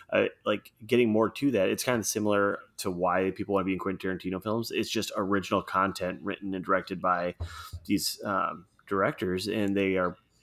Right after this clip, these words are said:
doing something different with the shots, or they have their scenes very, a very specific way. Um, and, and no offense to, like, M. Night Shyamalan, but no one's, like, lining up to work with this dude anymore. But, like, he, he was, like,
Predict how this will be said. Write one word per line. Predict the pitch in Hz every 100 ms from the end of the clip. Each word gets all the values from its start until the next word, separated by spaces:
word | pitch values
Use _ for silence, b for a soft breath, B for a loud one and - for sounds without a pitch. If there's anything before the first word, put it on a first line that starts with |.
| _
doing | 120 117
something | 104 98 98
different | 87 98 104
with | 101
the | 107
shots, | - 95 92 92
or | 95
they | 92
have | 98 98
their | 90
scenes | - 98 95 -
very, | - 90 92 92 _ B B B -
a |
very | 101 101
specific | 95 107 - 104 98 -
way. | 95 117 95 92 - b b -
Um, | 98 90 87 - _ - -
and, | 113 98 90 - - _ _ _ _ -
and | 123
no | 120 117
offense | - 107 98 -
to, | 104 98
like, | 98 95 90 -
M. | 107 104
Night | 98
Shyamalan, | - - 104 143 98 90
but | 98
no | 104
one's, | 110 104
like, | 104 104
lining | 98 98 95
up | 95
to | 92
work | 95 123
with | 95 87
this | 87
dude | - 92
anymore. | 92 92 92 90 92
But, | 90 98 101
like, | 95
he, | 107 110
he | 113 117
was, | 104
like, | 107 104 101 -